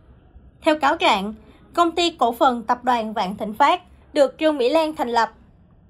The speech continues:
Bà Lan nắm giữ sáu mươi phần trăm cổ phần và làm chủ tịch hội đồng quản trị từ năm một chín chín hai cho đến nay. Ngoài ra,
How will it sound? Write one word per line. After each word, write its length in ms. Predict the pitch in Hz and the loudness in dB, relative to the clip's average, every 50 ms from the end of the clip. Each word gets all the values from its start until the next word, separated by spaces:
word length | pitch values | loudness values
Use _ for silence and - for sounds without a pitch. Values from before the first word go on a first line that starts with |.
| _ _ _ _ _ _ - | _ _ _ _ _ _ 0
Bà 100 | 277 269 | 2 4
Lan 260 | 277 294 294 294 302 | 4 4 2 2 -2
nắm 180 | 302 320 370 359 | -6 -6 -2 0
giữ 240 | 330 240 208 226 | 0 0 0 -2
sáu 240 | 262 - - 269 277 | -4 -2 0 0 0
mươi 200 | 359 392 370 339 320 | 0 0 -2 -2 -2
phần 160 | - 269 226 220 | -4 -6 -6 -2
trăm 260 | - 277 269 269 262 | 0 0 0 0 -2
cổ 200 | - 220 196 233 | -2 -2 -2 0
phần 320 | - 294 269 247 226 214 202 - - _ _ - - | 2 2 2 2 0 -4 -10 -14 -20 _ _ 0 2
và 100 | 294 294 | 2 4
làm 200 | 294 294 285 269 | 4 0 -2 -4
chủ 160 | - 254 302 | -4 -6 0
tịch 220 | 302 330 302 - - | 2 2 0 0 -4
hội 200 | - - 247 226 | -6 -4 -2 0
đồng 220 | 254 247 233 214 | 0 0 0 -2
quản 160 | 226 220 240 285 | -4 -4 -4 -2
trị 320 | 214 214 220 202 208 202 - - - _ _ - | 0 2 2 2 2 0 -2 -8 -20 _ _ 2
từ 140 | 285 262 | 2 4
năm 240 | 269 277 277 277 277 | 4 2 -2 -2 0
một 180 | 254 214 202 - | -2 -2 -2 -4
chín 220 | - 262 285 311 | -8 -8 -8 -8
chín 180 | 302 277 269 330 | -8 -6 -6 -4
hai 340 | 339 330 285 262 247 240 214 | -2 0 0 0 -2 -4 -4
cho 100 | - 240 | -6 -6
đến 200 | 226 208 233 277 | -4 -4 -4 -2
nay. 300 | 302 294 277 262 240 208 - - - _ _ - - _ _ - _ _ - - - _ _ _ _ _ - _ _ _ _ - | 0 0 0 0 -2 -4 -8 -12 -20 _ _ -20 -20 _ _ -20 _ _ -20 -20 -20 _ _ _ _ _ -20 _ _ _ _ -2
Ngoài 180 | 285 277 269 | 0 0 0
ra, 360 | 254 285 302 294 302 285 285 | 2 2 2 2 2 0 -4